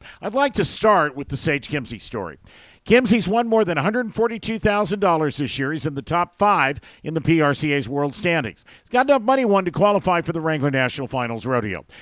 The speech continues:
But you might remember he broke his collarbone during the first semifinal on the fri-, uh, final Friday of July at the Cheyenne Frontier Days Rodeo. He's had surgery on that collarbone to get it repaired. The doctors say it's about a six-week recovery time.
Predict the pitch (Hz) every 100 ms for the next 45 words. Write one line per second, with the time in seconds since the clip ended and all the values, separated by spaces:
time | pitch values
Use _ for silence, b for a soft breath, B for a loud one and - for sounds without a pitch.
0 | B - - 180 185 220 220 214 214 196
1 | 147 147 131 170 - 208 - 208 226 214
2 | 151 127 110 117 B B B _ 160 165
3 | 135 - 294 - - 226 220 160 - 120
4 | 123 151 139 123 - 147 156 - 147 139
5 | 165 190 208 - 180 180 180 180 147 151
6 | 151 165 127 101 101 B B 151 156 -
7 | 170 156 151 143 170 135 196 190 139 113
8 | 120 107 90 73 - B - 123 143 127
9 | 101 - 208 226 214 214 202 190 175 170
10 | 175 185 151 175 185 131 135 131 120 123
11 | 135 170 202 180 B B - 131 151 151
12 | - 139 - 165 170 - 131 127 120 -
13 | 220 196 190 170 147 127 170 185 208 196
14 | 190 190